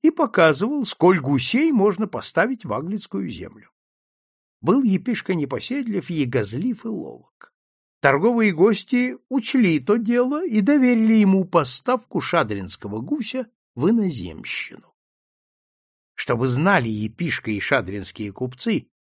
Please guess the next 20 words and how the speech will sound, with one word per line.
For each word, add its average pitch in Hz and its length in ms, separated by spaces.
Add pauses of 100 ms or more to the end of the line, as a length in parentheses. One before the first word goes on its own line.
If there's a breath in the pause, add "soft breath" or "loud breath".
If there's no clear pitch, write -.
(100)
какой 139 440
гусь 127 440
нужен 104 440
на 113 160
аглицком 95 500
торге, 135 480 (280)
торговые 202 520
гости 226 460
пожелали 180 640
учинить 214 580
испытание. - 880 (920)
Самый 226 440
главный 220 540
аглицкий 208 500
гость, 196 380
сэр 156 420
Окерт, 139 880 (640)
попросил 165 540
шадринских 180 760
купчишек 226 760